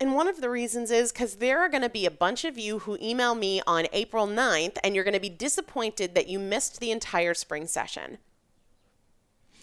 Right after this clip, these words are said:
And there is an opportunity for you to transform your life. I had a call with a client the other day, and I, um, shared part of her testimonial on a podcast a couple weeks ago.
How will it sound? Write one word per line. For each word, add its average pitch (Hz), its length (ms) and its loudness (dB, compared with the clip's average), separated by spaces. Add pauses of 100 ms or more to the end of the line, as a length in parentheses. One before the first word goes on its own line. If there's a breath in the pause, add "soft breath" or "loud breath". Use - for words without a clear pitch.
(120 loud breath)
And 247 140 4
there 294 100 6
is 277 120 4
an 247 100 10
opportunity 339 880 6
for 254 260 4
you 165 480 0 (200 loud breath)
to 277 120 0
transform 277 760 2
your 240 200 4
life. 175 320 6 (320 loud breath)
I 349 80 8
had 392 160 4
a 370 60 0
call 302 240 6
with 294 100 0
a 277 40 0
client 262 360 -2
the 240 100 2
other 220 140 4
day, 214 320 4
and 202 180 2
I, 190 240 0
um, 170 380 2
shared 240 300 2
part 233 240 4
of 240 80 0
her 208 100 0
testimonial 185 560 -2
on 160 60 0
a 160 40 -6
podcast 196 460 -2
a - 20 -16
couple - 220 -4
weeks 233 220 -6
ago. 151 260 0